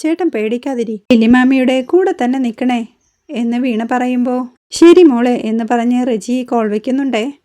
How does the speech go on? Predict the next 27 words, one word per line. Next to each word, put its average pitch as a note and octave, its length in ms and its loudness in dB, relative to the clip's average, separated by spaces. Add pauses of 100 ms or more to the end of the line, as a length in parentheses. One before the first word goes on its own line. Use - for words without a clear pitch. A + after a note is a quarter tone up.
(300)
"എന്താടി C#4 640 6
ശിവരാമേട്ടന് E4+ 640 2
എന്തു A#3 220 -2
പറ്റിയെന്ന്?" B3+ 540 -4
ടീച്ചറമ്മ A#3 380 -4
ചോദിക്കുമ്പോ, B3 680 -4
"അമ്മേ, A#3 380 -6 (400)
ആ F#4+ 220 0
കാലിന് A#3+ 320 -2
വീണ്ടും B3 480 -4
ഇൻഫെക്ഷൻ D#4 580 -2
കൂടി, A#3+ 400 -4 (220)
ഇപ്പോ A#3+ 320 4
ഐ A3+ 140 4
സി - 160 -2
യുവിലേക്ക് B3 320 2
മാറ്റിയെന്ന്" B3+ 540 0
വീണ D4 300 2
പേടിയോടെ A#3+ 540 -2
പറയുമ്പോ, C4 560 -4
"എൻ്റെ F4+ 180 0
ദൈവമേ, A#3+ 560 -4
ശിവരാമേട്ടനൊന്നും D#4 840 -2
വരുത്തരുത്" A#3 500 -6 (260)
എന്ന് E4 220 8
ടീച്ചറമ്മ B3 480 2
പറയുമ്പോഴേക്കും B3 880 0